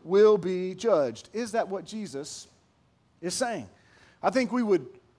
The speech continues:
all probably agree that on some levels it's okay to judge a little bit. Wouldn't, wouldn't we a-, agree that is? So this is a real complicated concept, but it is also a very important concept. So we've gotta, we've gotta get it right. Do not judge, or you too will be judged. What exactly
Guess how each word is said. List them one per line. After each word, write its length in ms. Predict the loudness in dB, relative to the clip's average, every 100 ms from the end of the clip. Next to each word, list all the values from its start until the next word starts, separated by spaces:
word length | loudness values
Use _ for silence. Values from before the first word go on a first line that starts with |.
| _ _
all 320 | 8 10 10
probably 640 | 8 4 4 4 2 0 0
agree 380 | -2 -6 -4 -2
that 160 | -2
on 160 | -2 -6
some 420 | -8 -4 -2 -2
levels 560 | 4 6 6 0 -6 -6
it's 220 | -6 -2
okay 580 | -2 -2 -2 0 0 -2
to 200 | -8 -8
judge 720 | -2 0 0 -2 -8 -16 -14 -10
a 80 |
little 280 | -6 -6 -6
bit. 320 | -6 -8 -8 -10
Wouldn't, 260 | -12 -12 -10
wouldn't 240 | -10 -8
we 240 | -6 -8 -8
a-, 140 | -10 -8
agree 320 | -10 -4 -2
that 180 | 0 -2
is? 180 | -4 -10 -16 -20 -2
So 200 | 0 2
this 220 | 0 0
is 120 | 0
a 80 | 2
real 320 | 4 4 2 -6 -20 0
complicated 920 | 4 4 4 -2 0 2 2 0 -8 _ _
concept, 720 | -2 0 0 -2 -4 -2 -2 0
but 140 | 0
it 120 | 0
is 140 | -2 0
also 600 | 0 0 0 0 2 2
a 60 |
very 360 | 2 4 2 0
important 680 | -6 -10 -4 -4 -4 -8
concept. 540 | -6 -6 -6 -8 -10 -8
So 100 | -6
we've 180 | -6 -2
gotta, 380 | 2 4 4 2
we've 180 | -4
gotta 260 | -2 0 0
get 320 | -2 0 0
it 100 | 0 -2
right. 280 | 0 0 -2
Do 140 | -2
not 240 | 0 0
judge, 500 | 0 2 4 4 0
or 60 | -6
you 160 | -8 -10
too 260 | -4 -4
will 140 | -2 -4
be 180 | -6
judged. 520 | -6 -6 -6 -6 -8 -8
What 120 | -8
exactly 540 | 2 4 4 -2 -8